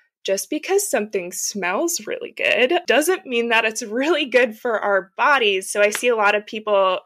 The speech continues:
you know, questioning what's in their candles, what's in their incense burners. So there's been this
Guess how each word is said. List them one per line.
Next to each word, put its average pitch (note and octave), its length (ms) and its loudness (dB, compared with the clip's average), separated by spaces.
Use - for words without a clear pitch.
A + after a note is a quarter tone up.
you C#4 100 -8
know, A3 160 0
questioning G#3 720 0
what's D3+ 300 -10
in F3+ 100 -8
their G3 140 -4
candles, - 720 -4
what's F#3+ 360 -8
in A3 200 -2
their A3 280 0
incense B3 560 -6
burners. F#3+ 520 0
So G3 160 2
there's G3 240 4
been C#4 300 2
this A3 220 2